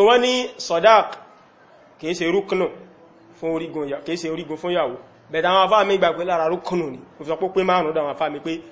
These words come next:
sadaq. Ẹlẹ́ẹ̀karùn-ún, àsírọ̀. Kí gbólóhùn wáyé. Àwọn èèyàn kà kún wàláhì ó gbọ́dọ̀ wáyé. Sírọ̀ méjì sì ni máa ń bẹ. Ilé ká sọ pé zawajtu, zawajtu, àbí ká sọ pé ankahtu.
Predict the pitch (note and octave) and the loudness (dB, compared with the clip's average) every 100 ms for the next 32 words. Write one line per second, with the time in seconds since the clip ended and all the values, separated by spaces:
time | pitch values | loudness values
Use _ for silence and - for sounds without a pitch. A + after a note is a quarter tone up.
0 | - - D#3+ E3 G3+ - - - _ _ | -20 -8 -2 4 4 2 -6 -20 _ _
1 | _ _ _ _ _ F#3+ B3 A#3+ G#3 G3+ | _ _ _ _ _ 4 6 6 6 4
2 | F3 F#3+ - D#3 - G3 G#3+ G3 F#3 - | 4 -2 -4 -6 -6 -2 0 2 2 0
3 | - - _ _ _ _ _ _ _ _ | -14 -20 _ _ _ _ _ _ _ _
4 | _ _ _ _ _ _ _ _ B3 G3+ | _ _ _ _ _ _ _ _ -8 2
5 | B3 B3+ G3+ G#3 G#3+ G#3+ G#3+ - - - | 4 6 8 8 8 6 4 -4 -14 -20
6 | _ _ - - B3 A3+ C#4 G3+ F#3+ A3 | _ _ 2 8 10 10 8 4 4 4
7 | F#3 G#3 F3+ F3 D#3 E3 F3 - - _ | 4 4 4 2 2 2 0 -4 -14 _
8 | - - - B3+ D4 C4 A3+ A#3+ A#3+ A#3 | -20 -16 -8 -2 2 4 6 6 4 -2
9 | F3+ F#3 G#3+ G#3 F3+ F3 - - A3 A#3+ | -2 0 2 0 0 -2 -4 0 2 4
10 | A3 A3+ A#3 - D#3 - F#3 F3+ G#3 A3+ | 2 4 4 4 -2 0 0 4 4 4
11 | - - - D#3+ F#3+ F#3 F3 A3+ - - | 2 -12 -16 -4 0 2 4 4 2 -6
12 | D#3 E3+ F3+ G#3 G3+ G#3+ E3 D#3 G3+ - | -8 -6 -2 -2 0 0 -2 -2 -4 -4
13 | - | -10